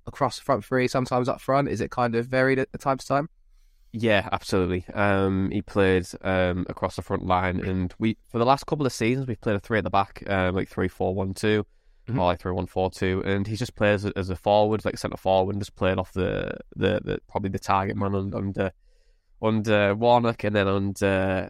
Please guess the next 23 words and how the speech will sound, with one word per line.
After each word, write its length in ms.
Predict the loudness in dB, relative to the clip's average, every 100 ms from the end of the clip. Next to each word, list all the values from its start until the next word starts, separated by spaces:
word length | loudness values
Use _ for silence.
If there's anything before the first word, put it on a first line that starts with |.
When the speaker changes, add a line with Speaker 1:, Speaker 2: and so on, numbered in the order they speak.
| -6
Speaker 2:
uh, 400 | -4 -2 -2 -6 -10 -12
Chris 200 | -10 2
Wilder, 340 | 4 4 4
it 40 | 0
was 140 | 0
very 180 | 2 0
much 240 | -2 -12
pressing 380 | -6 -4 -4 -6
from 160 | -4 -6
the 60 |
front, 300 | -2 -4 -4
so 360 | -2 0 2 0
Watmore 360 | 0 -2 0 -4 -2
fit 160 | -6 0
that 140 | -2 -2 -4
mould 340 | -2 0 0 0
really 240 | 0 2
well. 240 | 4 2 0 _ _ _ _
Um, 560 | 0 2 2 2 0 0 0
and 500 | 2 2 2 -2 -6 _ _ _ _ _ _
he's, 300 | -2 -2 -4 -8
he's 240 | -2 -2
just 220 | -2 -8